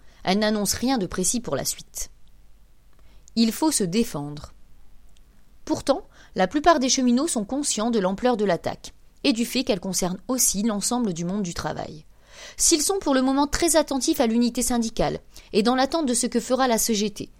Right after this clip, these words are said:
beaucoup comprennent, y compris parmi les militants syndicaux, qu'il serait grave pour l'avenir de laisser passer cette attaque sans réagir. Beaucoup disent d'ores et déjà qu'ils seront en grève le vingt-deux mars et qu'ils participeront à la manifestation.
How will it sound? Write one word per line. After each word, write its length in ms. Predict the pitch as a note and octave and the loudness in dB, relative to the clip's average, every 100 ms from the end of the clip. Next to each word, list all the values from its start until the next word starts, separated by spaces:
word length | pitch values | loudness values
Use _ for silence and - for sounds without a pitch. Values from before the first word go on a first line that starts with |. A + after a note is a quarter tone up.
| - - - | -20 -16 -2
beaucoup 300 | A3 C#4+ G#4+ | 0 4 2
comprennent, 540 | D#4+ A#3 - E3+ A#3 - - | 2 0 0 0 -2 -8 -2
y 100 | D#4+ | -2
compris 320 | D4 A#3+ C#4+ | 0 0 0
parmi 280 | G#3 G3 G3 | 2 0 0
les 100 | E3+ | -2
militants 480 | F3 F#3 F3 F3 E3 | -2 -2 -2 -2 -4
syndicaux, 500 | D#3 D#3+ F#3 D4 - - - - - | -4 -6 -4 -4 -4 -14 -20 -18 -4
qu'il 140 | C#4 | 0
serait 280 | B3+ D4+ D4 | 2 2 2
grave 340 | C4+ F4 E4 | 4 4 2
pour 160 | - G3 | 2 2
l'avenir 360 | F3+ F#3+ F#3 E3+ | 4 4 0 -2
de 80 | |
laisser 240 | E3+ E3+ F3+ | -2 0 0
passer 280 | D#3+ E3+ F#3+ | 2 2 0
cette 200 | D#3+ D3+ | 0 -2
attaque 300 | D3 D#3 - | -2 -2 -2
sans 160 | E3 | -4
réagir. 580 | D3+ C#3+ D3 - - - - - - - - | -2 -2 -2 -4 -8 -14 -16 -18 -16 -16 -2
Beaucoup 320 | G3+ C#4+ G4+ | 4 4 6
disent 220 | D4 C#4 G3+ | 4 4 4
d'ores 240 | C#4 A3+ | 4 4
et 60 | A3 | 2
déjà 380 | B3 C4 G#3 - - - | 2 4 2 0 -12 -2
qu'ils 160 | A3+ | 0
seront 280 | - B3+ A#3 | 2 2 2
en 100 | G#3+ | 0
grève 240 | G#3 A3 G3+ | 2 4 4
le 60 | |
vingt-deux 300 | E3 A3+ A3+ | 2 2 2
mars 300 | F3 D#3 - | 2 -2 -2
et 40 | A3 | -2
qu'ils 180 | G3+ F3 | -2 -4
participeront 760 | C4 - A#3 A3 - F3+ A3 - | -2 0 0 0 -4 -6 -6 -4
à 100 | D#3 | -2
la 100 | D#3 | -2
manifestation. 760 | A3 A#3 A3 G3+ E3+ - F3 | 0 0 0 -2 0 -2 -4